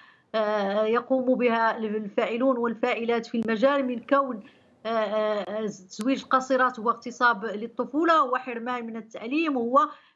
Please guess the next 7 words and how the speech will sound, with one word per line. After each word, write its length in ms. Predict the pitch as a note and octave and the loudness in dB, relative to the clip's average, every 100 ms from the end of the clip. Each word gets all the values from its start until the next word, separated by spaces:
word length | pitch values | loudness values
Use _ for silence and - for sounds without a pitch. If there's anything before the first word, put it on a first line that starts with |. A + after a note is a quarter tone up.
| _ | _
له، 360 | A#3 B3 B3+ - | 0 2 0 -2
آه، 160 | A#3 | -2
له 840 | A#3+ B3+ B3 A#3+ B3+ A#3+ G#3+ A3+ A3+ | 0 0 0 -2 -4 -4 -4 -6 -6
تداعيات 680 | A3 B3 C4 A3+ C4 C#4 C4 | -4 0 0 2 2 2 0
وآثار 480 | A3+ B3+ A#3+ B3+ A#3+ | -2 -2 0 0 2
وخيمة 560 | A#3+ A#3+ D4 D#4+ D4+ | 0 -2 0 0 2
على، 340 | B3 B3 C4 | 0 0 -2